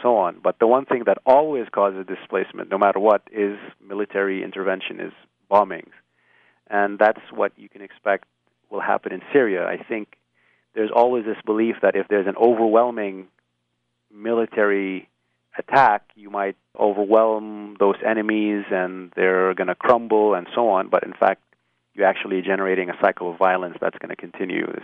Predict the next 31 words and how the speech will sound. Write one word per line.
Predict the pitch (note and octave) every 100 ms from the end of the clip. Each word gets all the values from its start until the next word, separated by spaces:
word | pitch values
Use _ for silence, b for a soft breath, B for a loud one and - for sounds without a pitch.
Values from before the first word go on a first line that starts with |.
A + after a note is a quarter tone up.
| -
happened | G2 - E2+
in | E2
Iraq. | F2+ B2+ C3 - _ _ _ _ _ -
It's | -
gonna | F#2+ F2+
happen | F#2 F#2
in | F2+ F2
Syria | F#2+ F#2 F2
again, | F2+ F#2 E2+ E2
regardless | F#2+ A2+ A2 G#2+ F#2+
of | F#2
who's | - G2 F2 -
the |
one | F2+ F#2 F2+
who's | F2 E2 -
doing | F2+ E2+
the | E2+
bombing. | E2+ F2 - - _ b b b b b b b
And | A2 G#2+ G#2+ -
so | D3 C3+
in | C3 A#2+
the | -
same | D3 C3+
way | D3 C#3+ B2
that | A2 A2 _ _ -
I | G2+
would | G2 -
say |
a | G2+
U | G2 G#2 A2+
S | A#2+